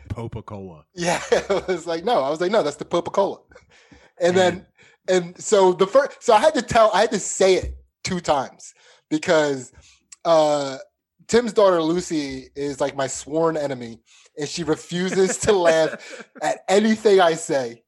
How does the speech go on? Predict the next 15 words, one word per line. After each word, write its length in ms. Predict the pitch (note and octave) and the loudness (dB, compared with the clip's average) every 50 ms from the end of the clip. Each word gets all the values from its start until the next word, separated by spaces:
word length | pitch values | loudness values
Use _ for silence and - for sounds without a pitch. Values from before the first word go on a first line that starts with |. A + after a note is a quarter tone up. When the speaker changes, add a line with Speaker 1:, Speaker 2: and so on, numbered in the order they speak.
| _ _ _ _ | _ _ _ _
Speaker 2:
you 120 | F3 F3+ E3 | -2 0 2
know, 160 | D#3+ D#3 D#3+ | 2 2 2
and 120 | E3 D#3 D3+ | 0 -2 -4
she 120 | - F#3 | -6 -6
just 220 | D#3+ D#3+ D3+ - - | -4 -4 -6 -6 -2
heckles 400 | - F#3 F#3 F3+ F3+ D#3+ D3+ D3 | 0 0 0 0 -2 -6 -8 -8
me 100 | C#3+ C3+ | -10 -6
the 100 | C3 C3 B2+ | -4 -2 -2
whole 160 | C#3 C#3 C3 | -2 -2 -4
entire 300 | B2+ - C3+ B2 A#2+ A#2+ | -4 -6 -6 -6 -6 -8
time. 320 | - C#3 B2 A2+ A2+ A2 - _ _ _ _ _ _ _ | -8 -8 -8 -8 -10 -14 -18 _ _ _ _ _ _ _
So 640 | - - - F3+ E3 D#3+ D#3+ D#3 D3+ D3 D3 C#3+ - _ _ - - | -18 -4 0 2 4 4 6 4 4 2 2 -2 -8 _ _ -18 -6
I 120 | - D#3 C#3+ | -6 -4 -4
said 340 | - - - - A3 G#3+ F3+ | -4 -2 2 2 4 4 4
it 160 | D#3 D3+ | 0 -2